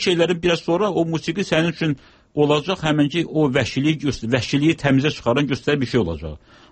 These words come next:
Başqa bir yerdə isə, başqa bir ekran təcəssümündə isə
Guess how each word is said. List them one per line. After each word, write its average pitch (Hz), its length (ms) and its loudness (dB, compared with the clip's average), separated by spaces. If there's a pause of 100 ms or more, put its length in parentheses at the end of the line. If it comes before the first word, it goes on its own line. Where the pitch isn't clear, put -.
(100)
Başqa 190 240 2
bir 220 80 2
yerdə 147 320 2
isə, 113 240 -4
başqa 120 220 -4
bir 120 100 2
ekran 113 320 0
təcəssümündə 101 560 -2
isə 87 220 -2